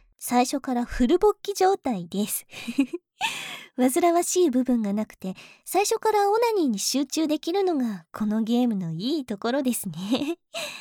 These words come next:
<laughs>で、画面の下側にある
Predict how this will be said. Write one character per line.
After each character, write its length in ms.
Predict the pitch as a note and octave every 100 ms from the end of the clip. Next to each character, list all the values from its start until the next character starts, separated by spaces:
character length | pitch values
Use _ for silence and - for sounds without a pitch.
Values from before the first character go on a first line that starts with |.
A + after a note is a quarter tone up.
| - _ _ _ _ _ _ _
<laughs> 0 |
で、 320 | A3 C4 C#4+ B3 _ _ _ _ _
画 180 | G3+ A#3+
面 320 | D#4+ F#4 F#4
の 140 | F4+ F4
下 280 | - D4+
側 280 | F4 F4+ E4+
に 200 | E4+ E4+
あ 80 | E4+
る 240 | A#3 G#3+